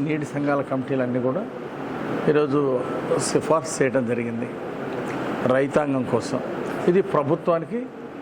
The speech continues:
సిఫార్సు చేసి పంపిస్తున్నారు. ఈరోజు ఈ సమావేశం ద్వారా ఆగస్టు మొదటి వారంలో నీళ్లు విడు-, సాగర్ జలాలు విడుదల చేయాలని చెప్పేసి ప్రభుత్వానికి ఒక సిఫార్సు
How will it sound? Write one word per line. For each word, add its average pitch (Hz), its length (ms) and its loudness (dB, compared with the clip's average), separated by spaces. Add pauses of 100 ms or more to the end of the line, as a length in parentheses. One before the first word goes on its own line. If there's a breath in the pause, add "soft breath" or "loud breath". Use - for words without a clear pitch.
(360)
సిఫార్సు 185 480 2
చేసి 175 240 0
పంపిస్తున్నారు. 151 640 0
ఈరోజు 143 280 2
ఈ 127 120 -4
సమావేశం 135 520 -2 (100)
ద్వారా 131 200 2 (800)
ఆగస్టు 151 300 0 (100)
మొదటి 143 300 2
వారంలో 143 320 0 (120)
నీళ్లు 156 360 2
విడు-, 139 240 0
సాగర్ 139 300 2 (140)
జలాలు 135 340 2
విడుదల 131 360 0
చేయాలని 127 360 0
చెప్పేసి 131 380 -4 (960)
ప్రభుత్వానికి 139 580 2
ఒక - 180 -2
సిఫార్సు 147 360 0